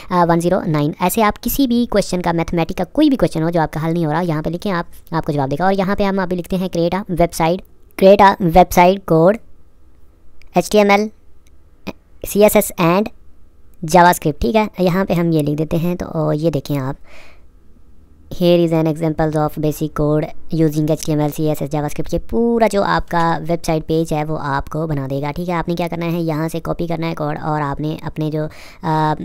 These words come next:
आपकी लाइब्रेरी है जहाँ पे आप वेबसाइट डेवलप कर रहे हैं वहाँ पे आपने पेस्ट कर देना है, आपकी जो वेबसाइट बन जाएगी, ठीक है। ये देखें, अपने आप ये, अ, कोड लिख रहा है। तो उम्मीद की जा रही है कि जो डेवलपर हैं उनकी तो छुट्टी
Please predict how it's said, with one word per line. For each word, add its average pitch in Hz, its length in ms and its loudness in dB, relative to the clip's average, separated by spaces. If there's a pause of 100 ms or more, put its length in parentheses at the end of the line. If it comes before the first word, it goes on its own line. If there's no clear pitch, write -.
(360)
आपकी 165 240 -6
लाइब्रेरी 156 380 -2
है 156 120 -2
जहाँ 156 180 -4
पे 160 80 -4
आप 147 120 -4
वेबसाइट 151 340 -6
डेवलप 151 240 -4
कर 151 120 -6
रहे 156 100 -6
हैं 165 60 -4
वहाँ 143 140 -4
पे 151 80 -8
आपने 147 140 -8
पेस्ट 202 240 -8
कर 185 80 -6
देना 185 160 -6
है, 185 100 -8
आपकी 147 380 -6
जो 151 140 -6
वेबसाइट 139 400 -8
बन 151 180 -4
जाएगी, 143 260 -4
ठीक 190 160 -6
है। 190 120 -4
ये 165 60 -2
देखें, 156 260 -6
अपने 185 440 -6
आप 156 240 -4
ये, 165 260 -4 (380)
अ, 156 300 -2
कोड 160 160 0
लिख 147 140 -2
रहा 147 80 -4
है। 151 80 -6
तो 180 320 0
उम्मीद 196 420 -2
की 220 160 -4
जा 170 160 0
रही 165 120 0
है 165 100 -2
कि 175 80 -2
जो 160 100 -2
डेवलपर 147 300 -2
हैं 170 100 -4
उनकी 165 180 -6
तो 165 100 -8
छुट्टी - 240 -12